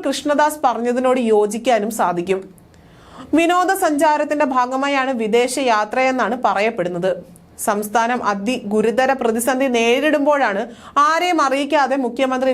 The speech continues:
വിദേശത്തേക്ക് പറന്നതും. പ്രതിസന്ധിയിൽ നിന്നുള്ള ഒളിച്ചോട്ടമായി മാത്രമേ ഇതിനെ കാണാനാവൂ. ഉഷ്ണതരംഗത്തിന്റെ ഫലമായി മനുഷ്യർ മരിക്കുന്ന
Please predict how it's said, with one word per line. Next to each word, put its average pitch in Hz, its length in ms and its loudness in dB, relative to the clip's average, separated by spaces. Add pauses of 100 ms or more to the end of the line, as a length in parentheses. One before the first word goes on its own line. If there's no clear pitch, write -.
വിദേശത്തേക്ക് 233 680 0 (120)
പറന്നതും. 196 480 0 (960)
പ്രതിസന്ധിയിൽ 359 600 2 (100)
നിന്നുള്ള 339 280 2 (120)
ഒളിച്ചോട്ടമായി 294 680 0 (100)
മാത്രമേ 254 440 0
ഇതിനെ 240 260 -2
കാണാനാവൂ. 202 560 0 (1000)
ഉഷ്ണതരംഗത്തിന്റെ 339 1000 2
ഫലമായി 285 440 0 (100)
മനുഷ്യർ 247 480 0
മരിക്കുന്ന 247 420 0